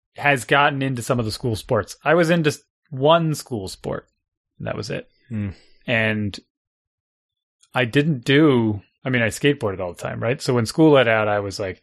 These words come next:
Speaker 1: off skateboarding, which was kinda like doing a sport. But it wasn't, it's not the same thing. It wasn't organized. There wasn't a coach. There weren't, like, I had, you know, there were peers. So I like, I like,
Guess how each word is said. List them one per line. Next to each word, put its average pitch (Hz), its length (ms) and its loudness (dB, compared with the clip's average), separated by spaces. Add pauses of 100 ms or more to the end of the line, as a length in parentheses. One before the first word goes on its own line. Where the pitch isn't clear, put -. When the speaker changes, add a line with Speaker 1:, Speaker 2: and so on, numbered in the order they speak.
(140)
Speaker 1:
off - 200 -8
skateboarding, 135 420 -10 (680)
which 370 100 -2
was 381 100 0
kinda 156 280 2
like 131 260 0 (240)
doing 123 160 -4
a - 20 -6
sport. 113 320 -2 (1500)
But 170 140 4
it 175 40 6
wasn't, 165 400 4 (640)
it's - 100 -8
not 180 120 0
the - 60 -10
same 131 200 2
thing. 107 240 0
It 98 40 -10
wasn't 131 200 2
organized. 135 560 4
There 127 60 -4
wasn't 127 180 -2
a 127 40 -4
coach. 127 540 2
There 120 140 -2
weren't, 120 240 0
like, 113 320 -2
I 131 80 -2
had, 127 200 0
you 135 80 -4
know, 117 60 -4
there 113 80 -2
were 113 80 -2
peers. 113 600 -2 (120)
So 143 120 0
I 151 180 2
like, 165 460 0
I 143 80 -4
like, 143 580 0